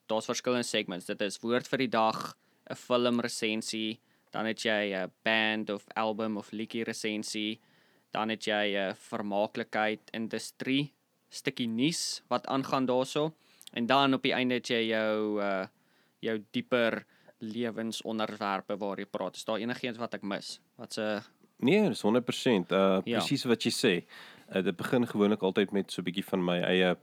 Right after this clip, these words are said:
Speaker 2: jy weet, my week, hoe dit gegaan het, of
Speaker 1: Yes.
Speaker 2: net so 'n bietjie nuus wat ek deel. Eh, probeer om so 'n bietjie current news in te bring en
Speaker 1: Mhm.
Speaker 2: daarna, so wat jy sê, jou woord vir die a-, vir die dag, Afrikaanse woord vir die dag.
Speaker 1: Mhm.
Speaker 2: Dan sal dit gewoonlik ietsie wees soos 'n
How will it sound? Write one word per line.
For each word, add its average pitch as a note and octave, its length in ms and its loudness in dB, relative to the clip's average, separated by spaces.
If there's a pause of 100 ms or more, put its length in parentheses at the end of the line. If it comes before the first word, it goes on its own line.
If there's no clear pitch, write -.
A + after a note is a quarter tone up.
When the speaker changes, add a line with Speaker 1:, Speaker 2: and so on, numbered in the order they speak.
(600)
Speaker 2:
jy F#2 100 -2
weet, E2+ 180 2 (280)
my F2 180 -4
week, F2 320 0
hoe F2 100 0
dit E2 120 -4
gegaan - 280 -2
het, E2+ 220 0
of E2+ 280 -4
Speaker 1:
Yes. B2+ 180 -6
Speaker 2:
net - 140 -2
so - 60 -16
'n - 100 -12
bietjie - 160 -10
nuus E2+ 280 -2
wat F2 160 0
ek - 20 -18 (440)
deel. E2+ 400 2 (680)
Eh, - 240 -14
probeer F#2+ 360 4
om F#2+ 180 4
so - 120 -4
'n E2+ 40 -10
bietjie F2+ 320 -8
current F#2+ 340 4
news F#2 320 2
in F2+ 140 -4
te F#2+ 100 -4
bring F2+ 320 -2
en G2 280 2
Speaker 1:
Mhm. C3+ 320 0
Speaker 2:
daarna, A2 440 2
so G#2+ 140 -8
wat F#2 160 -4
jy A#2 80 -8
sê, A#2+ 200 2
jou F#2 120 4
woord F2+ 260 -2
vir G#2+ 120 -4
die G2 80 -2
a-, - 200 -6
vir - 140 -8
die F#2+ 80 2
dag, G2 260 0
Afrikaanse - 480 -6
woord F#2 200 2
vir - 100 -10
die F#2 80 -4
dag. F#2 340 2 (460)
Speaker 1:
Mhm. C3 320 0
Speaker 2:
Dan C#3+ 180 2
sal F3 120 2
dit E3+ 80 2
gewoonlik C#3+ 320 4
ietsie B2 220 0
wees G2+ 200 4
soos - 240 -4
'n F#2 200 4